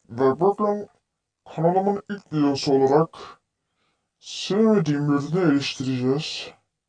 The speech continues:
Sesim her bire bir değişiyor çünkü ses programı kullanıyorum. Yani haberiniz olsun, şu an ses programı da deniyorum.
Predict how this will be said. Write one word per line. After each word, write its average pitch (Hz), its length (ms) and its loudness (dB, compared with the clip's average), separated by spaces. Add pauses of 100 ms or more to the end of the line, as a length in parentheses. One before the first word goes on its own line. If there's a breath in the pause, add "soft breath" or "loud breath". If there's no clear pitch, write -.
(920)
Sesim 196 380 -4
her 214 200 4
bire 143 260 2
bir 135 120 -2
değişiyor 156 640 2 (180)
çünkü 147 300 -6
ses 160 400 4
programı 147 600 2
kullanıyorum. 156 840 2 (1040)
Yani 147 460 2
haberiniz 160 600 2
olsun, 147 360 -2
şu 160 180 -4
an 143 100 -4
ses 151 260 -8
programı 135 460 -2
da 196 140 0
deniyorum. 135 600 0